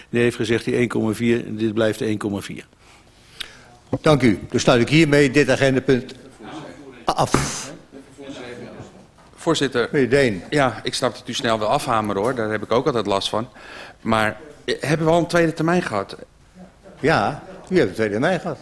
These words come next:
Speaker 3: Volgens
Speaker 2: Ja.
Speaker 3: mij heb ik vier A en vier B gedaan en dat ging een beetje rommelig.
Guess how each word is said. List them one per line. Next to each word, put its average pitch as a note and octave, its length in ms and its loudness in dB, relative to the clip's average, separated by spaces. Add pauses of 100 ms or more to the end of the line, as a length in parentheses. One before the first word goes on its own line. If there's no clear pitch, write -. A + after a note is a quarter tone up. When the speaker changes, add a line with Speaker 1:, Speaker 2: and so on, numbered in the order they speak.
Speaker 3:
Volgens D3+ 240 0
Speaker 2:
Ja. D3+ 60 6
Speaker 3:
mij D#3 100 6
heb C#3+ 100 4
ik B2 160 0
vier B2 280 2
A C#3+ 180 2
en A#2 100 0
vier A2 240 0
B C3+ 240 4
gedaan A2+ 360 0
en A#2+ 100 0
dat G#2+ 120 -4
ging A2 180 -4
een G2+ 80 -6
beetje G2 260 -6
rommelig. A#2 460 -2